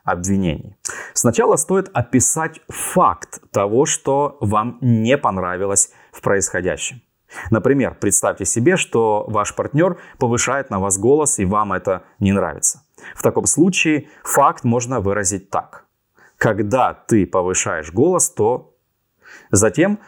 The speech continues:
нужно описать свои ощущения, которые вызваны таким поведением партнера. Например, "Когда ты повышаешь голос, то я испытываю желание перестать разговаривать с тобой".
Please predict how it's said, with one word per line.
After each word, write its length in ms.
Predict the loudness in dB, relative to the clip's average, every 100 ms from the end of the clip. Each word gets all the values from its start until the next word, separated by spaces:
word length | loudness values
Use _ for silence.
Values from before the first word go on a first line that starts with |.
| -8 2
нужно 440 | 4 4 2 -4
описать 640 | -4 -4 0 0 0 -2
свои 300 | -4 0 0
ощущения, 760 | 0 -4 -4 -2 0 0 0 -2
которые 640 | -2 -2 0 0 0 -4 -8 _ 0
вызваны 600 | 2 2 0 -2 -4 -4
таким 340 | -6 -4 -4
поведением 600 | -2 -4 -2 -4 -4 -4
партнера. 500 | -6 -6 -6 -8 -10 _ _ _ -2
Например, 400 | 0 0 0 -6 _ _ -20 -20 -4
"Когда 320 | 0 2 0
ты 100 | 0
повышаешь 600 | -2 -2 -2 0 -2 -2
голос, 420 | 2 2 4 0
то 220 | -2 0 0
я 340 | 2 0 -2
испытываю 760 | -2 -4 0 -2 2 0 2 0
желание 600 | 0 0 -2 -2 -4 -6
перестать 800 | 0 2 2 0 0 0 -2 -4
разговаривать 680 | -6 -2 -2 -2 -4 -4 -4
с 100 | -4
тобой". 380 | -4 -6 -8